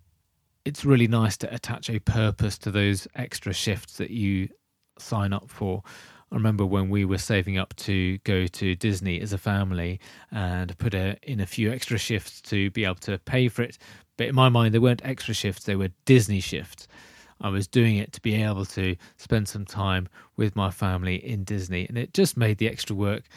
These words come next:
a tiny little bit more bearable. So I hope you have got something on the horizon to look forward to, especially if you're in a run of difficult, uh, shifts, difficult, uh, period of time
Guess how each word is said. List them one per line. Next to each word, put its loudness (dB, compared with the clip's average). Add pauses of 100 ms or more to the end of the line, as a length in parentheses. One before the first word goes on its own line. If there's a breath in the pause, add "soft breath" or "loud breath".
(160 loud breath)
a -14
tiny 2
little 0
bit -2
more -2 (400 loud breath)
bearable. 0 (2500 soft breath)
So 8
I 12
hope 8
you 8
have 4
got 0
something 2
on 0
the 6
horizon 8
to -2
look -2
forward 6
to, 6
especially 0
if -2
you're 2 (260)
in -2
a -2
run 2
of -4 (460)
difficult, -2 (160)
uh, -6
shifts, -4
difficult, -6
uh, -2
period -2
of -4
time -2